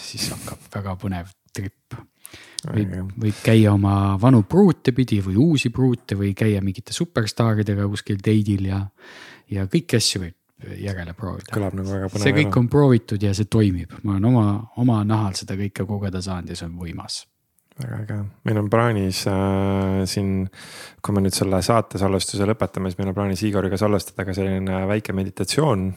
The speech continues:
Speaker 2: mille, mis läheb üles, äh, meile sinna Patreoni La Familia paketti. Et kindlasti, äh, soovitame nagu tulla seda ka kuulama, et siis saab seal ka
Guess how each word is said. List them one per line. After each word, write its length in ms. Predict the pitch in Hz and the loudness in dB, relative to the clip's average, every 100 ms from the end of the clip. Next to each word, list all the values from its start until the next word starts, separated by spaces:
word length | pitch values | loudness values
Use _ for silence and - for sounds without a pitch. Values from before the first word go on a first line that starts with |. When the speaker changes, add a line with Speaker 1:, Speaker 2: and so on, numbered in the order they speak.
| - | -4
Speaker 2:
mille, 320 | 98 95 95 | -2 0 0
mis 180 | 98 95 | -2 -2
läheb 180 | 101 95 | -2 2
üles, 260 | 104 92 - | 2 0 -4
äh, 300 | 92 92 92 | -4 -2 -2
meile 580 | 92 92 92 92 92 90 | -2 -2 -2 0 -2 -2
sinna 260 | 95 92 | -4 -6
Patreoni 600 | - - - 92 92 92 | -2 -2 -2 -4 0 0
La 140 | 101 98 | 2 2
Familia 840 | 101 98 120 92 90 90 90 92 90 | 0 0 0 2 2 2 2 0 0
paketti. 480 | 98 - 156 - 87 - - - - - - - | -2 -2 -2 -2 -2 -6 -20 -20 -20 -20 -18 -8
Et 120 | 107 | -4
kindlasti, 500 | - 101 92 - 95 | 0 0 0 0 0
äh, 240 | 90 90 90 | 2 2 2
soovitame 600 | 107 92 90 92 90 92 | 2 0 -2 -2 0 0
nagu 140 | 90 | 0
tulla 260 | 101 95 90 | 0 0 2
seda 240 | 98 92 | 0 0
ka 100 | 95 | 0
kuulama, 380 | 98 98 87 90 | 0 0 0 -4
et 60 | |
siis 200 | - - | -8 -8
saab 140 | - 95 | -6 -4
seal 200 | - 92 | -4 -2
ka 220 | 95 90 | -2 -4